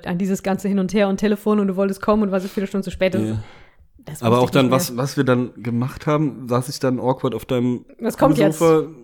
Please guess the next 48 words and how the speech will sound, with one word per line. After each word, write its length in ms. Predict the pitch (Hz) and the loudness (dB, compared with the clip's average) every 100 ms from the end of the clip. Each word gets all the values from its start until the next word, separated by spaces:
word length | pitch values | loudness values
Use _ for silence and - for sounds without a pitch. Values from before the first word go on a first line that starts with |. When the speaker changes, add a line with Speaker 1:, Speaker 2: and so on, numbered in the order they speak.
| 123 _ - - - - _ - | -20 _ -20 -20 -20 -20 _ -14
Speaker 1:
Das 140 | 214 - | -6 0
kann 100 | 247 | 4
Speaker 2:
Gut. 100 | 269 | 4
Speaker 1:
nee, 80 | 254 | 4
noch 140 | 262 | 2
schlimmer. 420 | - 202 202 214 - 277 190 - 214 - | -2 -4 -2 0 2 2 2 2 -2 -4
Speaker 2:
<laughs> 500 | - - 151 139 135 | -2 2 2 2 2
Speaker 1:
Aber 200 | 226 262 | 4 4
ich 100 | - | 2
find, 320 | 311 311 - | -2 -4 -2
ähm, 440 | 240 233 233 226 - - _ _ _ _ 220 | 2 2 2 -2 -6 -16 _ _ _ _ -4
diesen 360 | 220 226 226 | -2 0 0
Satz, 300 | 208 285 - | 2 0 -2
wo 80 | 233 | -6
ich 100 | 233 | -4
sage, 320 | 226 233 233 | 0 0 0
ich 260 | 214 - - | -2 -4 -16
fühl 260 | - 254 | -6 0
mich 180 | 254 240 | 0 2
wie 80 | 226 | 0
ein 80 | 214 | 0
dickköpfiges 580 | 240 269 233 214 214 - | 0 0 -2 -4 -6 -2
Kind, 240 | 254 233 | 0 0
das 140 | 214 | -2
mit 160 | 226 196 | -2 -2
allen 180 | 214 226 | 0 0
Mitteln 240 | 240 214 | 0 -2
versucht, 460 | - - 226 214 233 | -6 -8 -4 -2 0
seinen 180 | 208 196 | 0 2
Willen 140 | 294 | 2
durchzusetzen, 460 | 214 - 190 190 226 | 0 -2 -2 -2 -2
ich 60 | |
finde, 140 | 240 247 | 0 -2
das 80 | 226 | 0
ist, 100 | 208 | 0
da 100 | 233 | 2
hab 80 | |
ich 100 | 269 226 | 0 -2
mich 360 | 233 - - | -4 -8 -14
schon 200 | - 226 | -4 0
sehr 140 | 202 269 | 2 0
gut 140 | 247 | 0
eingefangen. 640 | 208 247 208 - 180 190 - _ _ _ _ - | 0 0 -2 -4 -6 -6 -10 _ _ _ _ -2
Ich 160 | 240 | 0
ändere 200 | 262 254 | 4 4
da 80 | 285 | 4
nichts 240 | 294 320 330 | 2 0 -4
daran 320 | 302 302 | -4 -2